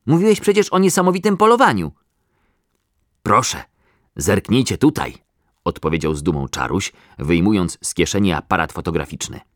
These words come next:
Na ekranie zobaczyliśmy "Komary?", zapytał z niedowierzaniem Dominik.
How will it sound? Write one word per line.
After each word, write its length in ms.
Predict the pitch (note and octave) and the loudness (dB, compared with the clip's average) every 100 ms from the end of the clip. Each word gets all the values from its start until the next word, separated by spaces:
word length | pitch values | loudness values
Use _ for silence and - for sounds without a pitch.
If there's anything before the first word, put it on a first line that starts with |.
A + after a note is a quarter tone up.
| _ _ - | _ _ -8
Na 180 | C#2+ D2+ | -4 -2
ekranie 460 | D2 G#2 D3+ C3+ | -2 -4 -2 -2
zobaczyliśmy 1080 | G2+ F#2 D2 D2 - C3+ C#3+ C3 - A#2 A2 - _ _ _ _ _ _ _ _ _ _ | 0 0 -2 -6 -4 -4 -4 -6 -4 -2 -2 -6 _ _ _ _ _ _ _ _ _ _
"Komary?", 920 | - G2+ F2+ F#2+ A#2 D3+ G3 B3+ D4 - _ _ _ _ _ - | -2 0 2 4 4 4 2 0 -4 -10 _ _ _ _ _ -12
zapytał 460 | C#2 D#2+ - D2+ | -8 -6 -4 -2
z 80 | D#2 | -2
niedowierzaniem 600 | D#2 D2+ D2+ C#2+ C#2+ C#2 | -2 -2 -2 -4 -6 -8
Dominik. 540 | C2+ C#2 A#1+ G1+ - | -6 -8 -10 -16 -20